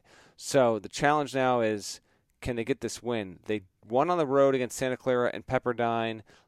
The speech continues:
last week. Now they have Gonzaga, and then they get Pacific on the road on Saturday. I don't think so at all.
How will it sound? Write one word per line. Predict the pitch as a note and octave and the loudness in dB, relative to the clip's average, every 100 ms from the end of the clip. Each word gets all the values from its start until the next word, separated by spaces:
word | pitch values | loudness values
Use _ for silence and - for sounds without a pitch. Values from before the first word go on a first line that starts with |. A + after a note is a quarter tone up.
| _ | _
last | G#2 B2 A#2+ - | 2 4 4 0
week. | A#2+ A#2 - _ _ | -4 -4 -6 _ _
Now | A2 A#2 | -4 -2
they | A2+ | -2
have | A2+ | -4
Gonzaga, | G2+ A#2 A#2 A#2 A#2 G2+ | -4 2 2 2 0 -2
and | A2 | -6
then | A2 | -6
they | G#2+ | -6
get | F#2 - | -6 -8
Pacific | G#2+ - B2 A#2 | -8 -8 -8 -6
on | A#2 A2 | -4 -4
the | |
road | G#2 A2 G#2+ G2+ - - - | -2 0 0 -2 -8 -20 -12
on | G#2 G2+ | -10 -8
Saturday. | - A#2+ A#2+ A#2 A2+ A2 A2 - _ _ _ _ | 0 4 4 2 0 0 -2 -10 _ _ _ _
I | C3 D3+ | 8 10
don't | C3 | 6
think | C3+ A#2+ | -2 -4
so | - A2 | -2 0
at | G#2+ | 4
all. | A#2+ A#2+ A#2 A2+ | 6 6 4 0